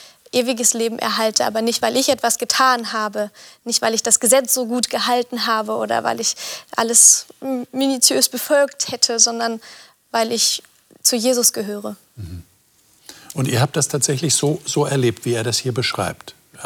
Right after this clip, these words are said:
Speaker 2: War das ein befreiendes Gefühl? Habt ihr davor ein anderes Verhältnis zum Gesetz oder zu den Geboten Gottes gehabt? Wie, wie war das bei euch? Hat sich da was geklärt? Hat sich da was gelöst?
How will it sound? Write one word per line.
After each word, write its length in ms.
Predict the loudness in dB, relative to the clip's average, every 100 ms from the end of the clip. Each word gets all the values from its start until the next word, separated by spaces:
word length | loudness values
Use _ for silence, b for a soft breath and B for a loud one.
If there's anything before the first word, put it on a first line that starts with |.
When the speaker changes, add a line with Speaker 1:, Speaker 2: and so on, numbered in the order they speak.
| -14 -14 -10
Speaker 2:
War 320 | -6 0 2
das 200 | 2 2
ein 180 | 0 -2
befreiendes 680 | -2 0 2 2 2 0 -2
Gefühl? 560 | -4 -4 0 0 -2 B B B B B B B B B _
Habt 200 | -8 -2
ihr 80 | 0
davor 340 | 0 0 0
ein 100 | 0
anderes 320 | 0 0 2 2
Verhältnis 580 | 2 2 0 2 2
zum 260 | 2 2 2
Gesetz 640 | 2 4 4 2 2 2
oder 180 | 4 2
zu 160 | 2 2
den 140 | 2
Geboten 440 | 0 0 -2 0 -2
Gottes 340 | -2 -2 -4
gehabt? 400 | -2 -4 -4 -4
Wie, 160 | -4 -2
wie 120 | 0
war 140 | 0
das 140 | -2 -6
bei 140 | -8
euch? 240 | -10 -12 -18 -20 _ _ _ _ _ _ _ _ _ _ _ _
Hat 120 | -2
sich 120 | -2 0
da 100 | 2
was 160 | 2
geklärt? 640 | 0 -2 0 2 2 2
Hat 100 | -2
sich 140 | -6 -6
da 80 | -6
was 140 | -4
gelöst? 600 | -2 2 2 2 0